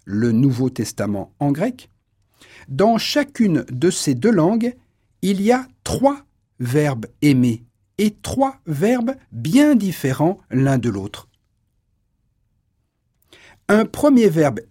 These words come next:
aimer qui désigne l'amour entre un homme et une femme, l'amour charnel, l'amour conjugal.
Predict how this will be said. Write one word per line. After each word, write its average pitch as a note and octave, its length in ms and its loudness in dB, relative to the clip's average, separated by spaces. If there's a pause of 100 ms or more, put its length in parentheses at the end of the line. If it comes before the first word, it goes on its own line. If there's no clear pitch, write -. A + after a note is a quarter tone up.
aimer A3+ 520 4 (800)
qui F#3+ 160 -2
désigne F#3 580 4
l'amour E3+ 720 2 (300)
entre E3+ 320 2
un D3 180 2
homme E3+ 240 2 (140)
et C3+ 120 2
une A#2 140 2
femme, G#3 480 0 (380)
l'amour C3+ 480 0
charnel, B2+ 640 -2 (360)
l'amour D#3 460 0
conjugal. G#2 720 -2